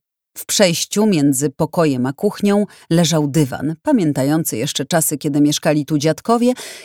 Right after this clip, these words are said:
i trzeba przyznać, że ciągle wyglądał elegancko. Zresztą Lucyna starała się po nim jak najmniej stąpać, a raz na dwa miesiące prała go szarym mydłem.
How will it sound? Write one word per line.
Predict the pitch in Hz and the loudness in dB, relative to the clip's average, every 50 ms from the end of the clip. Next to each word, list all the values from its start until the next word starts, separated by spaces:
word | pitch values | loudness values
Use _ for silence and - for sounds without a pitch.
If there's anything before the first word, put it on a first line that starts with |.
| - - | -6 -6
i | 214 | -4
trzeba | - - 202 180 165 160 | -2 0 0 2 2 2
przyznać, | 156 - - 226 214 170 165 143 147 151 - - - - | 2 2 2 2 2 2 0 0 0 -2 -4 -8 -8 -6
że | - 190 233 226 | -2 -2 -2 0
ciągle | - - 139 120 131 143 165 196 | 0 0 0 0 0 0 0 0
wyglądał | 233 330 330 370 349 330 277 254 240 202 175 | -2 -2 -2 0 2 4 4 4 4 2 2
elegancko. | 151 135 - - - - - - - - - - - - 190 180 - _ _ _ _ _ - | 2 0 -2 -4 -8 -10 -6 -6 -6 -6 -6 -4 -4 -4 -4 -4 -6 _ _ _ _ _ -2
Zresztą | 208 208 190 170 - - 175 165 | 0 2 2 2 2 2 2 2
Lucyna | 165 160 165 - - 175 160 151 151 156 | 2 2 0 0 0 2 4 4 4 2
starała | 151 - - 170 151 156 151 143 131 135 | 0 0 2 2 4 4 4 2 2 0
się | 139 - 151 | -2 -2 -4
po | 135 - 143 | -2 0 0
nim | 135 135 143 147 | 2 4 4 4
jak | 135 120 - - | 2 0 -2 0
najmniej | 156 147 147 151 156 151 139 139 147 151 | 2 2 4 4 4 2 2 0 -2 -4
stąpać, | - - - - 311 196 135 - 160 - 139 - - - - - - - - | -6 -2 0 2 2 2 0 -2 -4 -6 -6 -6 -8 -8 -12 -18 -20 -6 0
a | - 175 | 2 4
raz | 190 240 302 302 - | 4 4 2 2 0
na | 214 160 | 0 0
dwa | 143 143 156 135 | 0 2 0 2
miesiące | 139 139 139 - - 254 247 - - 175 | 2 0 0 0 0 0 0 0 -2 -4
prała | - - 151 156 147 151 143 135 143 | -4 -2 0 0 2 2 2 0 -2
go | 139 143 131 | -6 -6 -6
szarym | - - - 131 113 110 107 117 127 131 | -4 -2 -2 -2 -2 -2 -4 -2 -2 0
mydłem. | 131 127 - 123 107 71 - 143 165 | -2 -2 -4 -6 -8 -6 -4 -4 -4